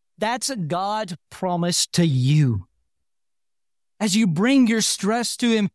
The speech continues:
and trust in his sovereignty, his peace,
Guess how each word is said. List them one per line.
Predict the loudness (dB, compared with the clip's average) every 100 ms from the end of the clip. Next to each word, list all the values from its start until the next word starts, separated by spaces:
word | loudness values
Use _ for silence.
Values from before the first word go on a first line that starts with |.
| _
and | -2 0
trust | -2 -4 -4 -4 -2
in | 0
his | 2 0
sovereignty, | -4 -4 -4 -4 -4 -2 -2 -2 -6 _ -2
his | 0 0 -4 -4
peace, | 0 2 0 -4